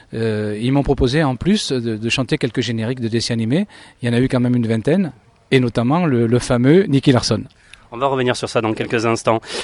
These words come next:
Speaker 2: Je voulais savoir, quel meilleur souvenir tu as avec Dorothée ?
Speaker 1: Bah, le, le meilleur souvenir que j'ai avec Dorothée, j'ai, en fait, j'en ai, j'en ai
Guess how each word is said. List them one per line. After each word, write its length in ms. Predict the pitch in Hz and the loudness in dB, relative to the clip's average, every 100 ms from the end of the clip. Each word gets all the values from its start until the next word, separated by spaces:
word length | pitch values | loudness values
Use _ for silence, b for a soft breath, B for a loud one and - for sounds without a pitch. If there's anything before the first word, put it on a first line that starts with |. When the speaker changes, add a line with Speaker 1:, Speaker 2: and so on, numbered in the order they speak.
| B | B
Speaker 2:
Je 60 | |
voulais 160 | 131 175 | 2 2
savoir, 460 | 170 131 127 135 131 | 4 4 6 4 2
quel 200 | - 233 | -4 -2
meilleur 360 | 214 156 139 131 | 0 2 0 -2
souvenir 380 | - 123 120 113 | -4 -4 -2 -4
tu 200 | - 117 | -2 0
as 40 | |
avec 220 | 110 104 | 0 -2
Dorothée ? 440 | 101 107 104 - 98 - _ _ - - B B B B B B B | -4 -4 -4 -8 -16 -18 _ _ -20 -20 B B B B B B B
Speaker 1:
Bah, 140 | 139 160 | 4 6
le, 100 | 165 | 6
le 80 | 180 | 4
meilleur 200 | 190 208 | 6 4
souvenir 380 | - 185 180 175 | 4 2 4 2
que 80 | 170 | 2
j'ai 140 | 151 | 2
avec 160 | 151 143 | 2 0
Dorothée, 220 | 147 208 | -2 0
j'ai, 120 | 170 | -2
en 60 | 147 | 0
fait, 160 | 175 | -2
j'en 120 | 156 143 | 0 0
ai, 140 | 135 | 0
j'en 140 | 123 | 0
ai 80 | 120 | 0